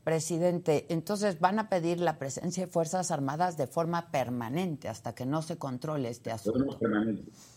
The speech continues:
Speaker 2: De forma permanente que estén en San Cristóbal y que estén cuidando y resguardando a la población civil que está con miedo, con temor, sobre todo asustada, Adela.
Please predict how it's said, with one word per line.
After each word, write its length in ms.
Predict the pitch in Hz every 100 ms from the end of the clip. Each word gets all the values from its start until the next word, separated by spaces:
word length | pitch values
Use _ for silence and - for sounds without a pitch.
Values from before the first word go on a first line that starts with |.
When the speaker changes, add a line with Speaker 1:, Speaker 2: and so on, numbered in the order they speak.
| - - - - -
Speaker 2:
De 120 | 95 92
forma 380 | 117 127 143 151
permanente 500 | 120 104 101 131 120
que 60 | 92
estén 240 | - -
en 100 | 123
San 160 | 104 85
Cristóbal 520 | 82 80 - 139 147 - - -
y 120 | 92
que 100 | 101
estén 280 | 95 127 139
cuidando 360 | 113 110 131 113
y 40 |
resguardando 640 | 95 85 87 85 98 120 98
a 20 |
la 120 | 76
población 440 | 78 73 - 110 107
civil 460 | 90 95 135 - - - -
que 60 | 85
está 580 | - 107 110 104 85
con 180 | - 90
miedo, 360 | 104 147 156 -
con 200 | 98 85
temor, 500 | 87 104 147 147 -
sobre 340 | - 92 87 85
todo 200 | 113 110
asustada, 640 | - - - 110 101 85
Adela. 360 | 85 87 78 -